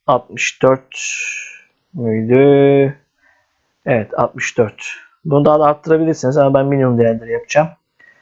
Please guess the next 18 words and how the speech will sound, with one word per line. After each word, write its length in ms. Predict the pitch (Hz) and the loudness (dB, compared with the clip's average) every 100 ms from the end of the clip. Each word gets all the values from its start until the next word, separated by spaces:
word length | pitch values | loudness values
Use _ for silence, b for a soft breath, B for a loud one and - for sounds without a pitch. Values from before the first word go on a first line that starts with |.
| b b - | b b -2
Daha 180 | 135 165 | -2 0
sonra, 440 | 160 139 160 - _ _ _ _ _ 165 | 0 0 -2 -6 _ _ _ _ _ -4
e, 100 | 139 | -2
max 340 | 143 156 - | -2 -2 -4
file 320 | - 160 156 | -2 0 0
uploads 460 | 147 160 143 - - | -2 0 -2 -2 -2
diyor, 120 | 127 | 0
yüz 240 | 139 123 | 2 2
yirmi 140 | 127 127 | 0 -2
sekiz. 540 | 120 117 120 - - | -4 -6 -6 -6 -8
E, 300 | 123 123 117 | 0 2 2
bunu 220 | 147 151 143 | 2 0 2
bulalım. 440 | 123 135 151 143 | 0 0 -4 -10
Max 520 | 131 123 131 147 - - | -12 -4 -2 -2 -6 -12
file 460 | - 131 127 135 147 | -4 -2 -2 -4 -4
uploads 720 | 131 - 123 120 - - - | -4 -4 -2 -2 -6 -14 -12
nerede? 1160 | 127 123 127 120 123 123 131 131 135 135 131 135 | -6 0 0 0 0 2 4 4 2 2 0 -4
Max 540 | 123 120 - - - | -6 -6 -8 -20 -20